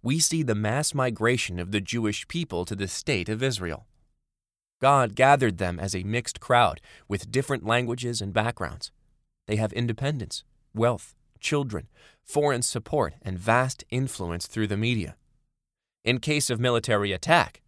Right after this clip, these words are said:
they have access to foreign armies to aid them. Keep in mind that these verses also warn the Muslims about losing the Aqsa Mosque and warn the Israelites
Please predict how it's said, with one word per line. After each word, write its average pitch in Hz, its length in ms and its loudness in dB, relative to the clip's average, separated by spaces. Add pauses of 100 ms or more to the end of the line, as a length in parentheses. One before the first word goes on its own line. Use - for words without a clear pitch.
they 110 80 -4
have 113 180 4
access 117 520 4
to 107 100 -2
foreign 123 380 -2
armies 113 540 0
to 127 120 -4
aid 135 280 -2
them. - 200 -12 (1400)
Keep 151 200 -4
in 123 100 0
mind 120 360 2 (220)
that 113 160 0
these 147 220 2
verses 131 440 0 (220)
also 135 420 6
warn 110 340 2
the 104 60 0
Muslims 107 560 -2 (160)
about 110 300 6
losing 120 400 0
the 95 160 -4
Aqsa 104 400 0
Mosque 104 440 0 (360)
and 113 160 -2
warn 127 240 2
the 101 140 0
Israelites 92 680 0